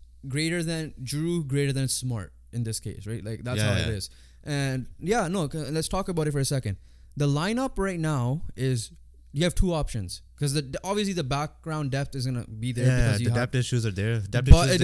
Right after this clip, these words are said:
Speaker 1: doesn't matter too much in
Speaker 2: depth
Speaker 1: basketball
Speaker 2: issue
Speaker 1: at
Speaker 2: is
Speaker 1: times.
Speaker 2: there is for
Speaker 1: It's,
Speaker 2: the Bucks as
Speaker 1: you have
Speaker 2: well.
Speaker 1: two options in the lineups. You have
Speaker 2: Yeah.
Speaker 1: Jrue Holiday, Jaylen Brown, Jason Tatum, Al Horford, Kristaps Porzingis.
Speaker 2: I like that one better.
Speaker 1: And your second option, 'cause you, in that case, 'cause for you is Derek White will come off the bench,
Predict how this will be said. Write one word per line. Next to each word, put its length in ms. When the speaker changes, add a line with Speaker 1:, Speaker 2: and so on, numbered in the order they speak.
Speaker 1:
doesn't 100
matter 220
too 100
much 160
in 80
Speaker 2:
depth 240
Speaker 1:
basketball 100
Speaker 2:
issue 120
Speaker 1:
at 40
Speaker 2:
is 60
Speaker 1:
times. 80
Speaker 2:
there 240
is 160
for 420
Speaker 1:
It's, 220
Speaker 2:
the 100
Bucks 300
as 60
Speaker 1:
you 60
have 80
Speaker 2:
well. 60
Speaker 1:
two 140
options 280
in 40
the 80
lineups. 480
You 120
have 100
Speaker 2:
Yeah. 140
Speaker 1:
Jrue 180
Holiday, 520
Jaylen 460
Brown, 420
Jason 360
Tatum, 400
Al 260
Horford, 460
Kristaps 440
Porzingis. 160
Speaker 2:
I 60
like 180
that 120
one 160
better. 240
Speaker 1:
And 400
your 160
second 340
option, 280
'cause 160
you, 160
in 140
that 180
case, 160
'cause 260
for 120
you 160
is 100
Derek 280
White 120
will 80
come 180
off 140
the 60
bench, 340